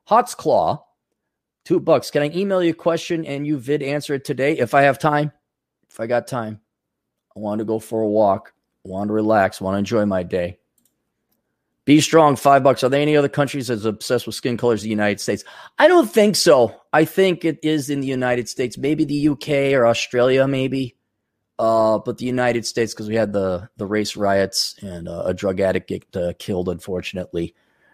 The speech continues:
Um, <clears throat> that has now brought race to the forefront,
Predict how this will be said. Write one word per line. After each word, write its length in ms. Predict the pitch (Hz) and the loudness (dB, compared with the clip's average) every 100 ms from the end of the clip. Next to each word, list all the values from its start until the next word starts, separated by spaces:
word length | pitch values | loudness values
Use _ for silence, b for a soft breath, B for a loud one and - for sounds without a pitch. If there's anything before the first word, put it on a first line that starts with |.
| _ _ | _ _
Um, 420 | - 95 90 87 - | -2 2 2 0 2
<clears throat> 20 | |
that 640 | 202 - - 139 107 135 123 | 2 4 4 2 4 6 6
has 140 | - | 4
now 380 | 117 107 104 101 | 2 4 4 4
brought 340 | - 107 98 | 4 2 2
race 240 | 101 101 98 | 2 0 0
to 100 | 104 | -6
the 60 | |
forefront, 580 | 90 - 95 - 101 95 | -6 -2 -2 -2 -4 -4